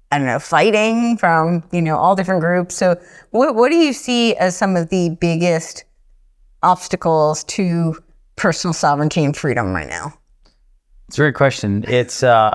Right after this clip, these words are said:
Speaker 2: <laughs> I think we all thought that, you know, the, the last three years were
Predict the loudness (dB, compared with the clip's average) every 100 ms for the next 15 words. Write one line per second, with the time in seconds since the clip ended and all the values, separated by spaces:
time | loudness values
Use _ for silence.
0 | -2 -8 -16 -16 -18 _ _ _ _ _
1 | _ -2 0 2 2 2 2 0 0 2
2 | 2 -2 -6 -12 -4 0 0 -2 _ -4
3 | 2 2 2 -4 -2 2 4 4 4 0
4 | 0 2 2 2 0 -2 -4